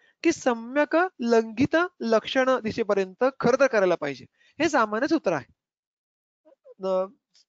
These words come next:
चरक सूत्रस्थान लंघन बुरवणे नावाचा जो अध्याय आहे, त्याच्यामध्ये ही आपल्याला ल-, लक्षणं स्पष्टपणे बघायला मिळतात. आणि त्यामुळे कोणत्या व्याधीमध्ये, कोणत्या अवस्थेमध्ये लंघन करायचं असेल, तर लंघनाने आपल्याला जे अचीव्ह करायचंय, साध्य करायचंय,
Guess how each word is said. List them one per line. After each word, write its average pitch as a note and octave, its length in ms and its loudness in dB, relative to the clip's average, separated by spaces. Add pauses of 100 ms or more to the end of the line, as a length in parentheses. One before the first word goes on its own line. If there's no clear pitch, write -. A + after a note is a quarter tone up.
चरक C4 200 4
सूत्रस्थान C4+ 600 0
लंघन B3 340 0
बुरवणे B3 280 0
नावाचा A#3 300 0
जो B3 80 2
अध्याय A3 320 0
आहे, F3 200 0 (380)
त्याच्यामध्ये B3 560 2 (100)
ही A3+ 120 -2
आपल्याला A#3+ 360 0
ल-, G#3 540 -4
लक्षणं A#3 260 -6
स्पष्टपणे A#3+ 440 -2
बघायला G#3+ 300 0
मिळतात. A#3 340 -2 (460)
आणि G#3+ 200 -6
त्यामुळे A3+ 440 2 (360)
कोणत्या A#3 360 2
व्याधीमध्ये, G3+ 640 0 (100)
कोणत्या G#3+ 360 0
अवस्थेमध्ये A3+ 600 0
लंघन G#3 280 -2
करायचं A#3 320 0
असेल, F3+ 320 -2 (340)
तर B3 100 2
लंघनाने A#3+ 640 0
आपल्याला B3+ 340 0
जे C#4 140 0 (100)
अचीव्ह D4 380 -2
करायचंय, F#3+ 480 0
साध्य G3 400 -2
करायचंय, F3+ 540 -2